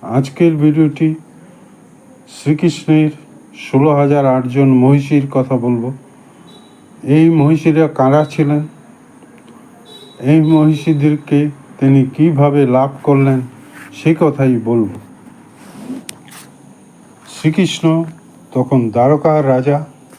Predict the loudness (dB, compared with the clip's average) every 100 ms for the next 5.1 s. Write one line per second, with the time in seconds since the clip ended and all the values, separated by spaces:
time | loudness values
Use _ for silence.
0 | -20 -20 -20 -20 -4 -4 -4 -2 2 2
1 | 0 -2 -2 0 -2 -2 -6 -2 0 -2
2 | -8 -20 -20 -20 -20 -8 -4 0 2 2
3 | 4 2 2 -2 -4 -4 0 2 2 0
4 | 0 0 -2 0 2 2 0 0 -4 -4
5 | -4